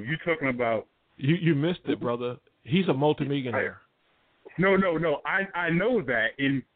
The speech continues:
Speaker 1: and the reason, you know, I, he, you know, when you talk about the investments he could have made, I mean, when you talk about multimillionaire invested in, you know, dividend paying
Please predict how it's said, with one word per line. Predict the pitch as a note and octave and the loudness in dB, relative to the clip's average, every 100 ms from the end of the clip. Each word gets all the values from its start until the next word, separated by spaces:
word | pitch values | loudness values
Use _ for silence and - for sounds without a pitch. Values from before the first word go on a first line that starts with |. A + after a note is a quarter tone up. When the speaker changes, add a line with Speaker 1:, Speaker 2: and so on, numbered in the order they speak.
| _ | _
Speaker 1:
and | D3 | 0
the | D3 | 2
reason, | D#3 A3+ A3+ D3 D3 C#3 C3 _ | 4 4 4 4 2 2 -4 _
you | D3 D3+ | -4 0
know, | C3+ | 0
I, | C3+ C#3+ B2+ - - _ | 0 -4 -4 -12 -14 _
he, | B2 G3 - | -6 -6 -6
you | D#3 C#3+ | -2 2
know, | B2+ | 2
when | B2 D3 | 2 0
you | F#3+ F#3 | 0 -2
talk | F#3 D3 | -6 -4
about | C3+ - | -6 -2
the | A#2+ | -2
investments | G#2+ B2+ - C3 - | 0 -2 -2 -10 -10
he | |
could | A#2+ A2+ | -6 -4
have | F#2+ | -2
made, | B2 C#3+ C#3+ C#3 _ _ _ _ - | 0 0 -2 -6 _ _ _ _ -4
I | C3+ | 0
mean, | C#3+ C3+ B2+ B2 - - _ - _ | 4 4 4 0 -8 -20 _ -20 _
when | C3+ D3+ | -4 -2
you | F#3+ - | -2 -2
talk | E3+ | -4
about | D3 C3 | -2 0
multimillionaire | D3 D3 C#3 C3+ B2 A2 A#2 D3 B2+ A2 G#2+ - - | -2 0 0 2 2 0 2 4 4 2 -2 -12 -10
invested | A2 C3+ C3 B2 | -2 -2 -2 0
in, | B2 A2 | 0 2
you | C3+ | 0
know, | A2+ A2 G#2 - G2+ | 0 -4 -6 -18 -2
dividend | C3+ C3+ B2 - | 0 0 -2 0
paying | B2 | 0